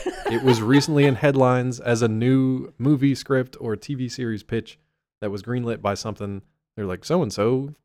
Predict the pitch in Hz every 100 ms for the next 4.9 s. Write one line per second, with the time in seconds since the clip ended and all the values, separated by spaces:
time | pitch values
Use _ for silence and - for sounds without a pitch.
0 | _ _ - 123 139 135 151 196 156 98
1 | 90 87 98 110 - 185 170 156 175 190
2 | 170 151 160 143 110 - 156 147 151 135
3 | - 147 139 - 139 120 - 110 101 -
4 | 110 95 113 104 95 95 92 92 87